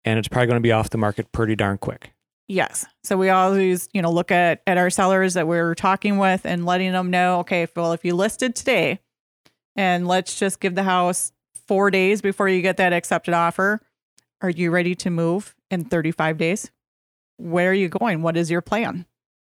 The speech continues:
Speaker 2: Which is usually a really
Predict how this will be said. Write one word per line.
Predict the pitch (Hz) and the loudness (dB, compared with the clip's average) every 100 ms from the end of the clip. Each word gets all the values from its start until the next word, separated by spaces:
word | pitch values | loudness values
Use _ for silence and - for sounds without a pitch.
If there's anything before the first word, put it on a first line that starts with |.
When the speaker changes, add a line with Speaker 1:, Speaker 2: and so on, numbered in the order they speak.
| _ _ _ _ _ _ _ _ | _ _ _ _ _ _ _ _
Speaker 2:
Which | - 175 190 | -6 -4 -2
is | 170 | -2
usually | 190 202 240 247 | -2 -2 -2 -2
a | 226 | -2
really | 202 208 220 214 | 0 0 0 -2